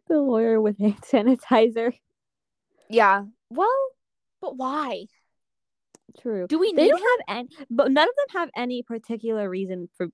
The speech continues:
Speaker 1: like, being needed.
Speaker 2: But the, the pr-, the pregnant I T guy can replenish the population. That's good.
Speaker 1: Yeah, but then that means, uh, if he's pregnant, that means it's a lot of stuff, and plus he could die.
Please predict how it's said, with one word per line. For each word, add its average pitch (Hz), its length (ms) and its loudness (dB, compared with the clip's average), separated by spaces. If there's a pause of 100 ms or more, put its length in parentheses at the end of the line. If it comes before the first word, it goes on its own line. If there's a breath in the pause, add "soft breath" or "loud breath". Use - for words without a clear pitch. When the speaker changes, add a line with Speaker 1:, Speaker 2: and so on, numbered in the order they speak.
(200)
Speaker 1:
like, 160 160 -8 (140)
being 160 280 -10
needed. 160 380 -6 (1600)
Speaker 2:
But 339 220 -4
the, 285 260 -2 (100)
the 254 220 -8
pr-, - 280 -14 (160)
the 320 80 0
pregnant 370 460 0
I 262 140 4
T 330 260 2
guy 285 180 2
can 254 220 -4
replenish 285 580 -10
the 240 80 -14
population. 240 840 -10 (440)
That's - 220 -10
good. 285 500 2 (800)
Speaker 1:
Yeah, 339 260 6
but 254 120 -2
then 302 120 -4
that 302 140 -4
means, 320 260 -6 (200)
uh, 277 220 -2
if 254 80 -6
he's 302 160 -4
pregnant, 285 460 -6
that 269 100 -6
means 269 280 -4
it's 254 140 -6
a 277 60 -4
lot 254 260 -2
of 269 60 -4
stuff, 240 320 -6
and 233 100 -8
plus 269 220 -6
he 254 100 -8
could 214 240 -8
die. 196 400 0